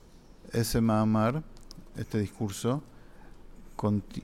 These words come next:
el Rebbe lo tomó un año después, cuando asumió su liderazgo de manera oficial,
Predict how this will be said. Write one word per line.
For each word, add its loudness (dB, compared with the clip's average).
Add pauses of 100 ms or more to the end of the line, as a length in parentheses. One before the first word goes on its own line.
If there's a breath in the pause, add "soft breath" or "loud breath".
el -2
Rebbe 6
lo 6
tomó 2 (420)
un 0
año 6
después, 2
cuando 2
asumió 2
su -4
liderazgo 2
de 0
manera 0
oficial, 0